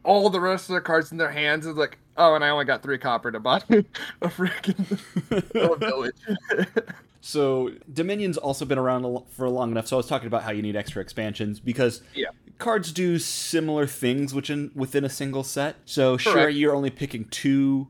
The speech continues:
Speaker 2: you're, you're, you're only picking ten cards to form the cards that you can purchase from, but in one box, a lot of them might do similar things, so you need to get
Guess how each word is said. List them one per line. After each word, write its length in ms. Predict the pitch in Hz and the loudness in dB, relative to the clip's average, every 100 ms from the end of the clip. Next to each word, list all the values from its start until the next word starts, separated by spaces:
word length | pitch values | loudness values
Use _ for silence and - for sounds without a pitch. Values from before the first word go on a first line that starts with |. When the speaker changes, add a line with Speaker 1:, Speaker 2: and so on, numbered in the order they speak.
| - - | -14 -2
Speaker 2:
you're, 160 | 143 | 2
you're, 160 | 143 127 | 2 4
you're 100 | 143 | 2
only 140 | 143 | 0
picking 380 | 123 139 123 117 | -2 -6 -4 -6
ten 340 | - 135 131 | -4 -4 -4
cards 480 | 127 123 127 127 - - | -2 0 0 -4 -14 -6
to 160 | - 110 | -4 -2
form 460 | - 131 127 113 | 2 2 2 0
the 100 | 107 | -2
cards 320 | - 131 117 | -2 0 0
that 60 | 104 | -2
you 60 | 101 | -6
can 120 | 107 | -4
purchase 320 | 185 196 117 | -6 -6 -8
from, 320 | - 101 95 - | -4 -2 -4 0
but 220 | 139 131 139 | 2 2 2
in 260 | 127 120 | 0 0
one 300 | 123 135 120 | 2 2 2
box, 560 | 101 120 123 120 - - _ _ - | 2 0 0 -2 -8 -10 _ _ -2
a 60 | |
lot 220 | 135 139 131 | 4 6 4
of 120 | 117 | 2
them 140 | 123 | 0
might 300 | 120 117 113 | 2 2 0
do 160 | 110 113 | 0 -2
similar 440 | - 113 110 104 | -2 -4 -2 -4
things, 360 | - 135 135 - | -4 -4 -4 -4
so 80 | 123 | -2
you 120 | 117 | -2
need 140 | 110 | -2
to 100 | 107 | -4
get 260 | 101 95 | -4 -4